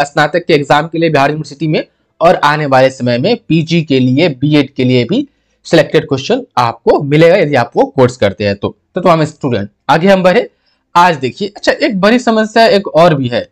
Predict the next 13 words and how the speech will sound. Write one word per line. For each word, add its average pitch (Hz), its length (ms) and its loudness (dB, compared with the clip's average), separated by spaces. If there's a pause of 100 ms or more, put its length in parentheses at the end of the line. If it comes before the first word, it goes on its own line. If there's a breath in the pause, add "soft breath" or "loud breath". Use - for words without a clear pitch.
(160)
ये 196 120 4
देखिएगा 208 280 0
ना 208 80 2
हेडलाइन, 156 520 0 (1040)
तो 185 160 6
परीक्षा 185 360 2
लेनी 202 320 2
है 202 280 2 (100)
सर 180 200 2
कुछ 196 220 0
उधार 165 380 0
दे 127 120 -2
दीजिए। 104 380 -8